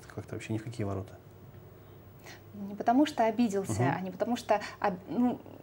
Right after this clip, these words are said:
Speaker 1: Ну.
Speaker 2: эта обида — это как раз результат этих действий. Куда от
Speaker 1: Не,
Speaker 2: неё деться?
Speaker 1: это мани-, э, это как раз, смотрите, это, по сути, э, если так говорить, да, это бред воздействия. То есть, э, он что-то сделал, и, и меня это обидело.
Speaker 2: То есть можно простить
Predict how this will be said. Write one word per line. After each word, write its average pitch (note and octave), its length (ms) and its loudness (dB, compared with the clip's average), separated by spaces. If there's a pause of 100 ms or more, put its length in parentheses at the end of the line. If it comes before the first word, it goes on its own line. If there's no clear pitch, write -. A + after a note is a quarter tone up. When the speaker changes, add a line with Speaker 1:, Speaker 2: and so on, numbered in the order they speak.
(560)
Speaker 1:
Ну. G2+ 280 -4
Speaker 2:
эта A3+ 240 6
обида — C4+ 280 8
это A#3 160 6
как - 160 -4
раз C4+ 180 8
результат B3 440 6
этих A3+ 220 0
действий. A3+ 320 2
Куда B3 240 8
от G#3+ 60 10
Speaker 1:
Не, G3 60 4
Speaker 2:
неё F#3+ 120 2
деться? F#3+ 180 -4 (240)
Speaker 1:
это B2 200 2
мани-, C3+ 300 6
э, B2+ 220 2
это B2 140 0
как B2+ 160 0
раз, B2+ 120 2
смотрите, C3 300 4
это, A2+ 100 2
по A#2 100 -2
сути, C3 220 -2
э, G#2 600 2
если G#2+ 200 0
так A#2 160 4
говорить, B2+ 280 4
да, A#2 80 4
это G#2+ 320 2 (720)
бред C3 240 8
воздействия. C3+ 520 6
То A2 80 0
есть, - 120 -2
э, F#2+ 260 -4
он B2 180 4
что-то A#2+ 220 4
сделал, C3 280 6
и, A2 60 6
и A2+ 180 2
меня A#2 260 8
это A2+ 180 2
обидело. A2+ 340 2
Speaker 2:
То A#3+ 60 2
есть A#3 100 2
можно B3+ 260 6
простить D#4+ 640 4